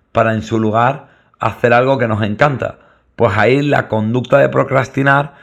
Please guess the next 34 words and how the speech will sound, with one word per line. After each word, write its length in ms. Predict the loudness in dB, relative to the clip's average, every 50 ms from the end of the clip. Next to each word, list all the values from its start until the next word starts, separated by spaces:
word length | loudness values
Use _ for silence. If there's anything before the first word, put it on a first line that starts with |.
| _ _ _ _ _
se 180 | -2 0 2
va 80 | 2 4
a 60 | 2
ver 180 | 2 -2 -2 -2
doblemente 580 | -2 -2 -2 -4 -4 -6 -6 -8 -6 -6 -6
reforzada. 720 | -8 -8 -14 -14 -14 -16 -16 -14 -16 -18 -18 -18 -20 -20 _ _ _ _ _ _ _ _ _
Es 140 | -4 -4
decir, 440 | -2 -6 -6 -8 -12 -12 -12 -16 _ _ _ _ _ _ _ _ _ _
si 200 | -10 -6 0 0
yo, 140 | 0 0
por 100 | 0 -2
ejemplo, 580 | -4 -2 -4 -6 -6 -8 -10 -10 -10 -10 -10 -14 -20 -20 -20 _ _ -10
lo 280 | -8 -4 -4 -4 -6 -6
que 120 | -10 -8
tengo 280 | -6 -6 -4 -4 -4 -4
que 80 | -4
hacer, 540 | -6 -4 -4 -2 -2 -2 -4 -6 -10 -18 -20 -16
que 60 | -16
esto 180 | -16 -8 -6 -6
a 40 | -4
mí 80 | -4
me 120 | -4 -6 -6
pasa 260 | -6 -8 -6 -6 -6
mucho, 460 | -6 -6 -8 -8 -10 -10 -10 -10 -12 -20 -20 -20 _ _ _ _ _ _ _
es 160 | -8 -6 -4
irme 540 | -4 -4 -4 -6 -6 -8 -10 -10 -12 -16 -20 _ _ _ _ _ _ -4
a 140 | -2 0
las 240 | 0 -2 -4 -6 -8
siete 380 | -10 -6 -4 -4 -4 -2 -4 -6
y 40 | -6
media 340 | -6 -6 -4 -2 0 2
de 80 | 2 2
la 120 | 0 -2
mañana 640 | -4 -6 -6 -6 -4 -4 -2 -2 -4 -6 -6 -10